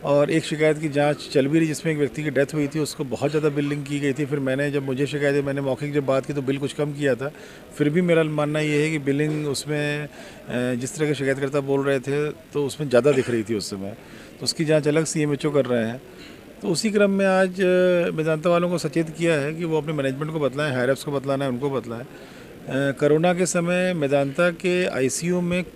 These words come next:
कोई आईसीयू इंचार्ज doctor नहीं था। ये बड़ी गंभीर बात है ये, ये मुझे बाद में मालूम पड़ा हम लोगों को कि वहाँ का आईसीयू बिना आईसीयू इंचार्ज के चल रहा था।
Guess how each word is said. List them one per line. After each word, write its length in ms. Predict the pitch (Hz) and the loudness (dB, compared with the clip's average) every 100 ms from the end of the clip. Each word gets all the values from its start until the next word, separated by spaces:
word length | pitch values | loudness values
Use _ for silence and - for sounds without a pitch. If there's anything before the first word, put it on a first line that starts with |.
| - - | -8 2
कोई 140 | 175 | 2
आईसीयू 360 | 135 131 185 175 | 4 2 2 0
इंचार्ज 360 | 131 156 175 | 2 4 4
doctor 280 | 170 131 170 | 2 2 0
नहीं 160 | 147 107 | 0 0
था। 220 | 101 92 117 139 | -2 -4 -8 -8
ये 60 | |
बड़ी 180 | 135 180 | -2 0
गंभीर 320 | 170 143 180 | 2 4 4
बात 220 | 160 113 | 4 2
है 140 | 98 92 | 2 -4
ये, 160 | 87 - - - - - - | -4 -10 -14 -20 -20 -16 -6
ये 60 | 135 | -2
मुझे 160 | 147 | 0
बाद 220 | 143 139 | 2 2
में 80 | 165 | 2
मालूम 260 | 170 165 160 | 0 0 0
पड़ा 140 | 160 | 0
हम 200 | 147 143 | 0 2
लोगों 160 | 131 120 | 2 0
को 240 | 117 151 - - - - - | -2 -8 -10 -20 -20 -14 -4
कि 60 | |
वहाँ 280 | 147 139 170 | 0 2 2
का 80 | 175 | 4
आईसीयू 340 | 165 143 185 | 2 2 -2
बिना 200 | 160 165 | -2 0
आईसीयू 340 | 180 160 180 180 | 2 0 0 -2
इंचार्ज 300 | 143 156 165 | 0 0 0
के 80 | 156 | -2
चल 180 | 147 | -2
रहा 180 | 117 110 | 0 -2
था। 220 | 95 95 | -4 -8